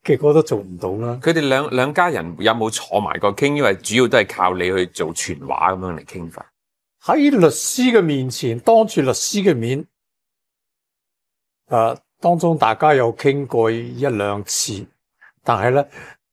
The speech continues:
Speaker 1: 即係三句兩句都就傾完啦。
Speaker 2: 啊，就唔埋啦，傾唔埋就走啦。
Speaker 1: 係啦，係啦。
Speaker 2: 嗱，公家信你呢，我就一啲都唔出奇啦，因為咁多年交情。咁點解陳振聰都咁信任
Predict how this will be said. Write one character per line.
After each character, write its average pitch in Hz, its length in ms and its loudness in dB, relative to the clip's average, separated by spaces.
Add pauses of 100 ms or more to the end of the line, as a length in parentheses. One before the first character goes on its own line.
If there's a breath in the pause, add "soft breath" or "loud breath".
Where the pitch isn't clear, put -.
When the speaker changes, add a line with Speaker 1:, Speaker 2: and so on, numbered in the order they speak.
(160)
Speaker 1:
即 165 80 4
係 151 60 6
三 165 280 4
句 143 120 4
兩 123 260 2
句 123 140 2
都 139 100 2
就 120 160 -2
傾 127 180 -4 (360)
完 104 100 -6
啦。 98 60 0
Speaker 2:
啊， - 120 -6
就 113 140 0
唔 120 60 0
埋 104 280 2
啦， 113 240 0
傾 170 160 -2
唔 135 60 -4
埋 98 180 2
就 104 80 0
走 101 200 2
啦。 120 80 4 (160)
Speaker 1:
係 113 80 -2
啦， 110 200 -2
係 123 140 -6
啦。 117 140 -6 (720 loud breath)
Speaker 2:
嗱， 120 140 0
公 196 280 4
家 165 380 2
信 117 320 -2
你 104 160 0
呢， 120 200 0
我 95 80 -2
就 90 120 -6
一 - 20 0
啲 107 160 -4
都 104 80 -2
唔 87 80 -6
出 104 140 -4
奇 92 160 -6
啦， 92 180 -4
因 98 80 -4
為 92 100 0
咁 85 160 -4
多 90 140 -2
年 85 160 -10
交 90 240 0
情。 - 180 -12 (280 loud breath)
咁 180 160 0
點 196 120 0
解 202 120 -2
陳 165 260 -12
振 113 220 -2
聰 135 280 -2
都 104 120 -2
咁 92 100 -6
信 98 140 0
任 85 120 -2